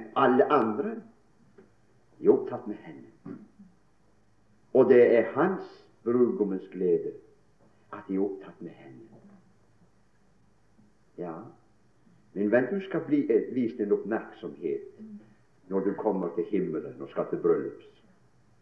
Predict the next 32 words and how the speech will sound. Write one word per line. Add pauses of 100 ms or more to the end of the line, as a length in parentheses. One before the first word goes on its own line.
(220)
som
du
aldri
er
blitt
vist
her. (1000)
Her (120)
strever (180)
folk
mest
livet
av
seg (640)
for
å
få,
få (140)
oppmerksomheten
rettet
på
seg. (1500)
De
kan
kle (320)
seg (800)
og
bære
seg
av (600)
som
en